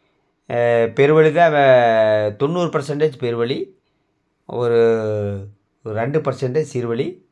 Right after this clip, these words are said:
ரெண்டாயிரத்தி பதினாறுல பாத யாத்திரை போயிருந்தேங்க. கோயம்புத்தூர் மாவட்டத்திலிருந்து பாத யாத்திரை பத்து நாள். சபரிமலை ஐயப்பன் கோயிலுக்கு நான் வந்து நாற்பத்தி மூணு நாள் விரதம். எப்போவுமே நாற்பது நாள் கம்மியா மாலை போட மாட்டாங்க. இருபது நாள், பத்து நாள்லாம் போடவே மாட்டேன். எப்போவுமே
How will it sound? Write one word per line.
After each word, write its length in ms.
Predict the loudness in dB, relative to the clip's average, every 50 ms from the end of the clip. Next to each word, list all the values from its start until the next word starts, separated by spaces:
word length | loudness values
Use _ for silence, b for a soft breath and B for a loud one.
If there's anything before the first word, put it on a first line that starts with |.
| _
ரெண்டாயிரத்தி 460 | -4 -2 0 2 2 2 0 0 -4 -4
பதினாறுல 580 | -4 -4 -4 -4 -6 -8 -6 -8 -8 -10 -12 _ _ _ _
பாத 260 | -6 -2 -2 -2 0
யாத்திரை 320 | -2 -2 -4 -4 -6 -8 -6
போயிருந்தேங்க. 460 | -6 -6 -6 -6 -8 -10 -12 -14 -18 _ _ -10
கோயம்புத்தூர் 360 | -8 -8 -8 -6 -8 -10 -8
மாவட்டத்திலிருந்து 600 | -6 -6 -6 -6 -6 -10 -10 -10 -12 -12 -12 -10 -6
பாத 220 | -2 -2 -2 -2
யாத்திரை 300 | -2 -4 -6 -6 -8 -8
பத்து 240 | -8 -10 -8 -6 -4
நாள். 260 | -4 -2 -4 -4 -8 _ _ _ _ _ _ b b b b b b b b b b b b b b _ -2
சபரிமலை 460 | -2 0 0 0 -2 -2 -2 -2 -2
ஐயப்பன் 260 | -2 -2 -2 -4 -6 -6
கோயிலுக்கு 360 | -6 -6 -6 -4 -6 -6 -6 -6
நான் 260 | -6 -6 -4 -4 -6
வந்து 220 | -6 -8 -8 -8
நாற்பத்தி 420 | -6 -4 -4 -2 -4 -4 -6 -6 -8
மூணு 120 | -8 -6
நாள் 260 | -6 -6 -6 -8 -10 -16 _ _ _ _ _ _ _ _ _
விரதம். 280 | -8 -8 -6 -6 -6
எப்போவுமே 400 | -4 -4 -4 -2 -2 -2 -2 -4
நாற்பது 400 | -4 -2 -2 -2 -2 -2 -2 -2
நாள் 120 | -2 -4 -4
கம்மியா 300 | -4 -6 -4 -4 -6 -6
மாலை 240 | -4 -4 -4 -2 -2
போட 140 | -4 -4
மாட்டாங்க. 440 | -4 -8 -8 -8 -10 -10 -10 -12 -14 _ _ b b b b b b b b _
இருபது 300 | -4 0 2 2 2 2
நாள், 180 | 2 0 0
பத்து 260 | 0 -4 -4 -4 -4
நாள்லாம் 300 | -4 -2 0 0 -2 -2
போடவே 400 | -2 -4 -4 -2 -2 -2 -2 -2
மாட்டேன். 300 | -2 -4 -4 -4 -6 -6
எப்போவுமே 360 | -4 -6 -6 -6 -8 -10 -14